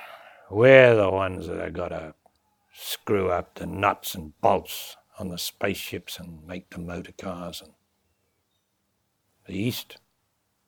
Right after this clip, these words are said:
they can walk around naked over there in India, you know. They can walk around naked and nobody takes any notice.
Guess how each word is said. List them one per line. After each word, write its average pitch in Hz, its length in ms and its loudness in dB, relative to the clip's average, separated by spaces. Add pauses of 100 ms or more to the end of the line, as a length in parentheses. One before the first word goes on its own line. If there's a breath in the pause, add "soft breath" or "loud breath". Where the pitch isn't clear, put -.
(1400)
they 110 140 -2
can 95 160 -6
walk 117 260 4
around 127 380 4
naked 156 320 4
over 101 280 4
there 98 320 2
in 95 60 -6
India, 90 520 -8
you 87 40 -12
know. 104 200 -8 (1500)
They 185 160 2
can 170 80 6
walk 151 220 10
around 135 320 4
naked 139 320 2
and 110 100 -4
nobody 123 400 0
takes 131 380 2
any 139 180 0
notice. 170 480 0